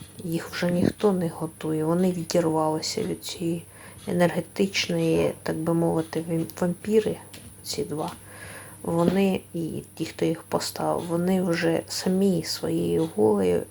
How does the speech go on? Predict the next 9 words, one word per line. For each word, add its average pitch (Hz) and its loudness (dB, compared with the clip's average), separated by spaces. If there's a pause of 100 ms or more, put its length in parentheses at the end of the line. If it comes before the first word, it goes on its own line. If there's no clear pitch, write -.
(180)
відрізали 170 -4
цей 151 -6
зв'язок. - -10 (800)
Тобто - 0
їх 202 6
зовні 185 -2
вже 160 -4 (1080)
не 180 4
будуть 185 -6